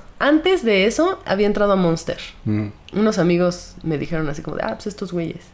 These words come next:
Speaker 2: ¿Los de la ropa?
Speaker 1: Ajá.
Speaker 2: Ujú.
Speaker 1: Y en Monster también como que jalé bandita y con Suicide como que hubo un pequeño boom
Speaker 2: Ujú.
Speaker 1: mexicano,
Speaker 2: Sí.
Speaker 1: ¿no? Y,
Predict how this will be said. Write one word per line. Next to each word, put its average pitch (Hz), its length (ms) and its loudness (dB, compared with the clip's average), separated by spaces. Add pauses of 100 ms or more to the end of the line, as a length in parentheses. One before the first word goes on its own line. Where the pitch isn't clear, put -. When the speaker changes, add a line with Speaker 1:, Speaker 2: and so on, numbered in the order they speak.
(180)
Speaker 2:
¿Los 104 220 2
de 101 120 0
la 101 140 2
ropa? 135 240 0 (340)
Speaker 1:
Ajá. 180 400 0
Speaker 2:
Ujú. 95 160 -4 (880)
Speaker 1:
Y 185 160 4
en 170 140 6
Monster 240 540 4
también 185 340 2
como 185 180 0
que 139 100 -2
jalé 156 280 0
bandita 202 600 0 (320)
y 156 100 -2
con 170 180 2
Suicide 214 440 2
como 220 180 4
que 269 80 2
hubo 277 180 4
un 277 160 4
pequeño 233 420 4
boom 208 500 2 (180)
Speaker 2:
Ujú. 107 260 0
Speaker 1:
mexicano, 180 680 0 (140)
Speaker 2:
Sí. 113 360 2
Speaker 1:
¿no? 180 300 2 (560)
Y, 175 440 4